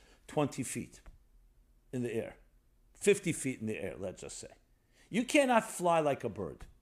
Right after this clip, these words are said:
a human being. But listen, we created airplanes. That doesn't mean we fly, but we've found a way to travel quicker. My point is that the deterministic universe does not,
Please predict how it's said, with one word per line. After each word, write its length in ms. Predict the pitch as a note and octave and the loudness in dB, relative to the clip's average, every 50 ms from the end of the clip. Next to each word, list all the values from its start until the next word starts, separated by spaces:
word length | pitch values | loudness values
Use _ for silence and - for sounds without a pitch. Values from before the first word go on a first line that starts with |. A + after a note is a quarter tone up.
| _ - | _ -6
a 20 | B2 | -2
human 260 | D3 F3+ E3 C#3+ C3 | 0 2 2 2 2
being. 220 | A2 A2 - - - - _ _ _ _ _ _ _ _ _ _ _ _ _ _ _ _ - | 2 0 -2 -4 -10 -20 _ _ _ _ _ _ _ _ _ _ _ _ _ _ _ _ -6
But 120 | F#3 G#3 | -6 -4
listen, 240 | D#4 C4+ - G3+ E3 | -4 -4 -4 -4 -4
we 80 | C#3+ - | -6 -6
created 400 | - - F3+ F#3 F3+ F3 F3 - | -4 -2 -2 0 0 0 -2 -2
airplanes. 560 | - F#3 F3 - - - - - - - - - _ _ _ _ _ | -2 -2 -2 -2 -4 -12 -14 -14 -14 -20 -20 -20 _ _ _ _ _
That 100 | - B2+ | -8 -8
doesn't 180 | D3 G3 A3 A3 | -4 -2 0 2
mean 140 | F3 C#3+ A2+ | 2 2 2
we 100 | B2 A#2+ | 0 -4
fly, 440 | - - - A#2+ G#2 E2 A2+ G3 | -4 -6 -6 -4 -2 -2 0 -2
but 160 | G#3 A3 A3+ A#3 | -2 -2 -2 -2
we've 200 | B3+ C4+ G#3+ G3+ | -2 -4 -4 -6
found 420 | - - - B3+ C4 D4+ D4+ D4+ | -8 -4 -2 0 0 2 2 2
a 60 | D#4 | 2
way 260 | D4 C#4+ D4+ D4 C4 | 4 8 8 8 6
to 140 | G3+ - F3 | 4 -4 -10
travel 480 | - - - A3 A3 G#3+ G#3+ G3 G3 F3+ | -12 -8 -4 0 0 0 0 0 -2 -6
quicker. 380 | - - G3 F3+ - - - - _ _ _ _ _ _ _ _ _ _ _ _ _ _ _ _ _ _ _ _ _ _ _ _ _ _ _ _ _ - | -6 -6 -6 -6 -6 -8 -18 -20 _ _ _ _ _ _ _ _ _ _ _ _ _ _ _ _ _ _ _ _ _ _ _ _ _ _ _ _ _ -2
My 120 | - D3+ | 0 0
point 380 | D#3 - G#3+ C4+ D#4 C4+ - - | 0 2 2 2 2 2 2 4
is 460 | G#3 G#3 F3 C3+ B2 C#3 - - - _ _ _ _ _ _ - | 6 6 6 4 2 -2 -8 -12 -14 _ _ _ _ _ _ 0
that 160 | - D3+ C3 | 0 0 2
the 80 | D3 C3+ | 0 -2
deterministic 720 | - - - B3+ D4 C#4 A#3 A3 B3 - - - D3 - | -2 0 0 0 2 2 2 0 0 -2 -4 -8 -10 -6
universe 640 | D3 E3+ F#3+ F#3+ C3 A2+ B2 A2+ G2+ - - - - - | -4 -2 -2 -2 -2 -2 -4 -6 -6 -8 -10 -12 -10 -8
does 160 | D#3+ C3+ B2+ | -8 -6 -4
not, 320 | E3 G#3 A3+ A3+ - - | -4 -2 -4 -4 -6 -8